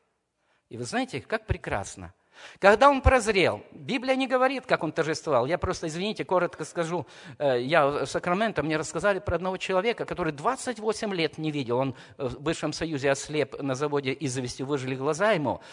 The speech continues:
И после этого всего он приехал сюда, в Соединенные Штаты, ничего не увидел, тотально слепой был. И вдруг ему врачи предлагают операцию, какую-то экспериментальную. Он говорит: «Ты все равно слеп, терять тебе нечего, бесплатно,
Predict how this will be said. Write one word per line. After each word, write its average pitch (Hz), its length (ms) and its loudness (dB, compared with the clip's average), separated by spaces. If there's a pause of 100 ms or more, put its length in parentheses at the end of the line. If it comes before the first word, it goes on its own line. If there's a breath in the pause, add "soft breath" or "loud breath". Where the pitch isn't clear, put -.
(240 loud breath)
И 165 180 2
после - 340 -2
этого 180 360 0
всего 160 340 2
он 147 180 0
приехал 143 360 -4
сюда, 135 260 0
в - 20 -10
Соединенные 139 440 -4
Штаты, 214 460 -2 (300 loud breath)
ничего 165 680 0
не 165 100 0
увидел, 196 380 -4
тотально 160 420 2
слепой 220 400 0
был. 202 160 0 (120)
И 190 60 -2
вдруг 185 300 -4
ему 196 200 -2
врачи 175 280 -2
предлагают 147 600 2
операцию, 214 560 -2
какую-то 156 320 -8
экспериментальную. 208 920 -2
Он 185 40 -2
говорит: 185 180 -4
«Ты 214 100 -8
все 214 160 -2
равно 208 180 0
слеп, 233 480 -2
терять 185 320 2
тебе 180 180 -2
нечего, 202 420 -2
бесплатно, 226 800 2